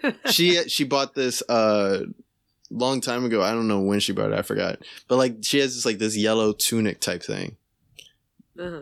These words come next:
Speaker 2: And I wear that all the time. You know,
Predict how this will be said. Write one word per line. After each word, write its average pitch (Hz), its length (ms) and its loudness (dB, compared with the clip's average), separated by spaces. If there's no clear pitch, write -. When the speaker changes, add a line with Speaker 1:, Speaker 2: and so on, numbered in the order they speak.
Speaker 2:
And 110 360 0
I 117 120 0
wear 107 240 2
that 101 180 2
all 87 120 0
the 80 120 -4
time. 64 320 -4
You 110 120 -2
know, 98 300 -2